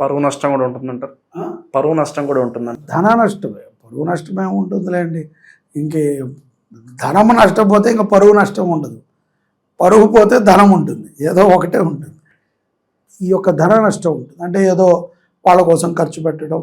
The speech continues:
Speaker 2: వాళ్ళ కోసం తిరగడం అని. కాబట్టి తస్మాత్ జాగ్రత్త. ఎప్పుడూ కూడా లక్ష్మీ అమ్మవారి స్వభావం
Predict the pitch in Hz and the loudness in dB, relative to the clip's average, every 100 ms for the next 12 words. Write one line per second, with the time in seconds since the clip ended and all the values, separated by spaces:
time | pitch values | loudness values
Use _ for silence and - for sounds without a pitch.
0 | 147 175 165 165 156 - 151 151 147 151 | -4 -4 -2 -6 -8 -8 -10 -10 -10 -12
1 | 156 135 131 _ _ _ _ - 180 180 | -12 -12 -16 _ _ _ _ -8 -6 -4
2 | 170 165 - 180 180 175 147 139 139 143 | -6 -8 2 2 2 -4 -10 -10 -10 -12
3 | - 180 196 202 - _ _ _ _ _ | -6 -4 -2 -6 -12 _ _ _ _ _
4 | 117 117 175 202 180 185 190 190 - - | -20 -6 2 2 4 4 8 6 4 -6
5 | - _ _ _ _ _ _ _ _ - | -16 _ _ _ _ _ _ _ _ -20
6 | _ _ _ _ 123 135 135 196 220 214 | _ _ _ _ -12 -10 -8 -2 0 4
7 | 196 190 185 175 175 165 156 180 | 6 6 4 0 -4 -4 2 2